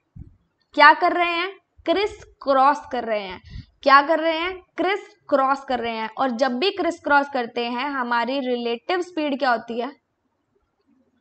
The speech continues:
हमारी रिलेटिव स्पीड क्या होती है? दोनों ही स्पीड्स का एडिशन।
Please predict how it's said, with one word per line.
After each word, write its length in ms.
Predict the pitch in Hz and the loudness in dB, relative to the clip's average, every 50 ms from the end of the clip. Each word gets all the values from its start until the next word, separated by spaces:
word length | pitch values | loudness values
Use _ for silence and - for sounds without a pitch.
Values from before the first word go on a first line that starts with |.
| _ _ _ _ _ _ _ | _ _ _ _ _ _ _
हमारी 320 | 269 262 254 262 262 302 311 | 0 2 2 4 4 2 -2
रिलेटिव 440 | 277 285 277 269 269 269 339 349 | -2 -2 -2 -2 -2 -2 -2 -4
स्पीड 320 | 330 339 - 311 302 277 247 | -4 -4 -4 -4 -4 -2 -2
क्या 120 | 294 269 | -2 -2
होती 220 | 254 240 233 - 277 | -2 -4 -4 -2 -2
है? 100 | 302 277 | -2 0
दोनों 420 | 247 247 247 247 247 254 269 277 | 0 0 0 0 -2 -4 -4 -4
ही 140 | 277 311 330 | -4 -4 -6
स्पीड्स 420 | 339 - - 277 254 254 233 220 - | -8 -8 -8 -6 -6 -6 -6 -8 -6
का 200 | - 262 277 339 427 - - - - _ _ _ _ _ - | 0 2 2 2 0 -2 -10 -18 -20 _ _ _ _ _ -8
एडिशन। 520 | 247 233 226 233 226 - - - 226 208 | -6 -6 -6 -6 -8 -10 -10 -12 -12 -12